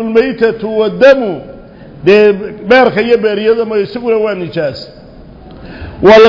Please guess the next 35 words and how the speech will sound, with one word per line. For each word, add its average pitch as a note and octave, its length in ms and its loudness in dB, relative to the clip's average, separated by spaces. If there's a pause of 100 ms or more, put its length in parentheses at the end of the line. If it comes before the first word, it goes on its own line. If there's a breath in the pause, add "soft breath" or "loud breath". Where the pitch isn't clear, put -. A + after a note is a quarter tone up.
qayu B3+ 400 2
isaguna A#3 520 -2
waa A#3+ 280 -2
mantagii G#3 920 -6 (600 loud breath)
xagga G#3+ 260 4
caloosha A3 480 2
ka - 160 -6
yimi. F3+ 440 -6 (840 loud breath)
Oo A3+ 100 6
li'annahu B3+ 600 4
waa B3+ 140 0
wixii B3 460 -4
xaggan B3 360 -4
dambe A#3 260 0
u C4 140 -2
baxayay. G#3 760 -4 (600 loud breath)
Oo G#3+ 200 4
xaggan C4 300 0
hore A#3+ 220 -2
ka A#3+ 160 -4
soo A#3 160 -2
noqday A3 200 -4
wax A#3+ 200 -4
isbedelay. F#3+ 680 -2 (520 loud breath)
Oo - 120 4
hadduu A3 240 2 (140)
xaggan B3+ 320 0
dambe A#3 300 -4
ka B3+ 100 -2
baxa A#3 300 -2
nijaas A#3 440 -4
noqon A3+ 300 -2
lahaa. D#3+ 240 -4 (280 loud breath)
Dee G3 80 -2
hadduu A3+ 260 0